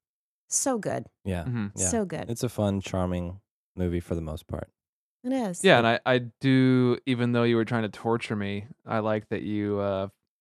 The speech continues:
Speaker 3: thought of a movie that maybe I wouldn't like, because all of our guests so far have found some,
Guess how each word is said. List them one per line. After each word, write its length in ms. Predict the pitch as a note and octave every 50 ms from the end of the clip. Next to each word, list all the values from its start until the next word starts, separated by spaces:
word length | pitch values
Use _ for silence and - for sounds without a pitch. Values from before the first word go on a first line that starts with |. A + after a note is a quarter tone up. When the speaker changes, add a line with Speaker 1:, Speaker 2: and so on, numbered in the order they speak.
| _
Speaker 3:
thought 140 | - A#2 A#2
of 60 | A2+ A#2
a 60 | A2+
movie 320 | A2+ A2+ A#2 A2 A2+ G#2+
that 180 | G2+ G#2 G#2 G2
maybe 320 | G#2 G#2+ G#2+ G#2+ G#2+ G#2
I 80 | G2+ G2+
wouldn't 340 | G2 G#2+ G#2+ G2 G2+ G2+ G2+
like, 280 | G#2 G#2 G#2 G#2 G#2+ - _
because 480 | - _ A2 G#2+ G#2 F#2+ - - - -
all 160 | - C3+ D3
of 80 | C#3+ B2+
our 100 | A#2+ A2+
guests 300 | A2 B2 B2+ D3 D3 -
so 140 | - B2+ A2+
far 300 | - - A#2 A2 G#2+ G#2
have 100 | G#2+ G#2
found 240 | - A#2 A2 A2 G#2+
some, 300 | - - A2+ G#2+ G2+